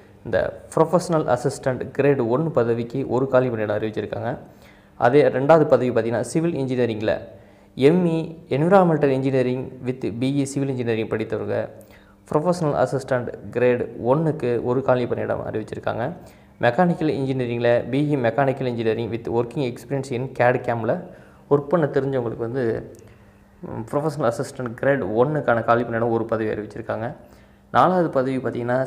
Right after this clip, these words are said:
சிவில் இன்ஜினியரிங்கில் three years diploma in civil engineering from government recognized polytechnic-ல படித்தவர்கள், ம்,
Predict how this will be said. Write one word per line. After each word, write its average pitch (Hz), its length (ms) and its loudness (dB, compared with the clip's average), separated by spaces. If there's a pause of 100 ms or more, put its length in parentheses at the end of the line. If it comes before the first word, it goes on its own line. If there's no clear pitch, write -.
சிவில் 180 260 0 (120)
இன்ஜினியரிங்கில் 127 500 0 (160)
three 175 220 4
years 165 120 2 (120)
diploma 143 280 0 (120)
in 135 80 -4 (120)
civil 143 280 -2
engineering 123 420 -2 (460)
from 139 260 0
government 147 340 4
recognized 127 320 -2
polytechnic-ல 113 540 0
படித்தவர்கள், 113 480 -2 (720)
ம், 113 200 -6